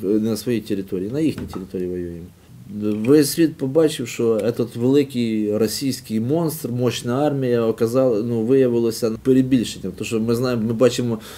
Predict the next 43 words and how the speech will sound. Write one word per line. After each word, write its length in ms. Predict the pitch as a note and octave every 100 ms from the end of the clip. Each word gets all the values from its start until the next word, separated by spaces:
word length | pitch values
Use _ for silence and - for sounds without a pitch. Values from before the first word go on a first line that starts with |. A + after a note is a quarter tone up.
| -
якщо 280 | G2+ G#2+ A2+
взяти, 300 | A2+ C#3 B2
порівняти, 600 | G#2+ B2 B2 C3+ C3 - G2+ - -
як 160 | A2+ G#2
до 120 | A#2+
Путіна 400 | - C3 A#2+ A2
ставилося 560 | - A#2+ G#2+ G2+ G2+ F#2+ - -
приблизно 500 | G#2+ A2+ A2 G#2+ G#2
рік 180 | C3+ C3+
тому, 360 | F3 F3 G3+ A3 - - - -
і 60 |
як 140 | B2+ B2+
зараз. 340 | C3 A2 F#2+ -
Тобто 300 | F#2+ - G2+
зараз 280 | C3 C3+ C3
на 60 |
нього 140 | B2 A#2
дивиться, 360 | A2 B2 B2+
ну, 280 | B2 A2+ F#2+
скажімо 340 | - A#2 A2
так, 220 | A2 A2+ A#2
як 140 | A2+
на 60 | A#2+
клоуна. 500 | A#2+ A2 F#2 F2+ F2 - - -
Побачили, 580 | B2 B2+ C#3+ C3+ B2 A#2
що 380 | - A2+ A2 G#2+
хлопець, 300 | D#3 D#3 A2+
тебе 160 | - B2
бояться 500 | A#2 C3+ C3+ B2 G#2+
нічого. 380 | C3 A#2 G2+ F2+ - - - -
От 100 | A2
ти, 200 | C#3+ C3
от 300 | A#2+ A2+ G#2+
в 80 | A#2
Україні 420 | A#2+ C3+ C#3 C3
армії 320 | C#3 C3 A#2+
не 60 | A2+
було 180 | A#2
нічого, 220 | A#2 B2 B2
і 40 |
то 100 | B2
тебе 340 | - A2 A2+ - - - - - - -
стримали 680 | - - D3+ G3+ F#3+ C3 F#2